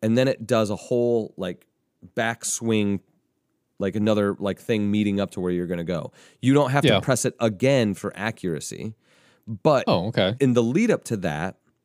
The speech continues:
Speaker 1: that is where you shape your shot. So, um, like, if you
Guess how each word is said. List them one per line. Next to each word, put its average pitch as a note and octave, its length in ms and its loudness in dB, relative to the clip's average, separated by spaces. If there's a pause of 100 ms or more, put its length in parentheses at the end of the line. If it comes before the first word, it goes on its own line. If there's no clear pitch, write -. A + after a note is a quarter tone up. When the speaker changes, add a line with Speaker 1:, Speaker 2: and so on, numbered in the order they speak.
(400)
Speaker 1:
that B2+ 300 2
is A#2+ 140 -2
where A#2 100 2
you A2 120 2
shape E2+ 300 -4
your F2+ 120 -4
shot. - 360 -6 (540)
So, A2 640 2 (1160)
um, F#2+ 540 0 (360)
like, A#2 160 2
if A2+ 160 -8
you D3 220 0